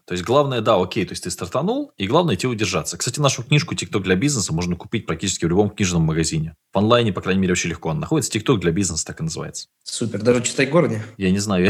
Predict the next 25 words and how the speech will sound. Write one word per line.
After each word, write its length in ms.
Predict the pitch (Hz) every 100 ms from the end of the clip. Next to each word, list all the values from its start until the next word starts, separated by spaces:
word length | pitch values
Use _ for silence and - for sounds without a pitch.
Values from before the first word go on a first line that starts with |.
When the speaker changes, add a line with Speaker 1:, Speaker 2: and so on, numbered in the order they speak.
| -
Speaker 1:
<laughs> 60 | -
я 80 | 151
не 60 | 165
видел 240 | 135 131
в 20 | 117
Читай-городе. 520 | - 95 95 87 82 - 120
Но, 100 | 165
ну, 140 | 214
они 140 | 233
обещали 320 | 214 190 277 233
же 80 |
поставить 320 | 160 117 123 101
в 40 |
Читай-город. 380 | - 101 101 -
Но 80 | 156
в 20 |
любом 200 | 226 220
случае 280 | 202 - 143
на 140 | 143
Озоне 340 | 151 175 170
есть, 280 | 156 147 -
на 40 | 123
Wildberries 460 | 139 131 120 123 -
есть 180 | 131 -
точно. 300 | 117 -